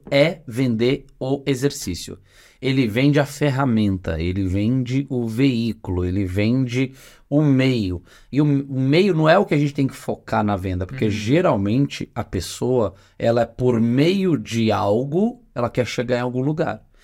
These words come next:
Speaker 1: Então o personal trainer, ele vende treinamento funcional, ele vende pacote de aulas,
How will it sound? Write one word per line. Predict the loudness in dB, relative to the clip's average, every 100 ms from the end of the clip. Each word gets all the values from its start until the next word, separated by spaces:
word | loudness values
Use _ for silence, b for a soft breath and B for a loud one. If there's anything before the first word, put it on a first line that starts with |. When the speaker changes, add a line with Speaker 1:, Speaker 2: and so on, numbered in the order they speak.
| b b
Speaker 1:
Então | -2 0
o |
personal | 2 0 0 -2
trainer, | 0 0 2 2
ele | 0 0
vende | 0 0 0 0 -2
treinamento | -2 2 2 2 -2
funcional, | -6 -6 -4 -2 2 2 2 0 -4 b b b
ele | -4 0 -2
vende | 0 0 2 2 0 0 0 0 0 -2 -4 -2
pacote | -2 -2 0 4 4 0 -4
de | -2 -2 -4 0
aulas, | 4 4 2 2 0 -2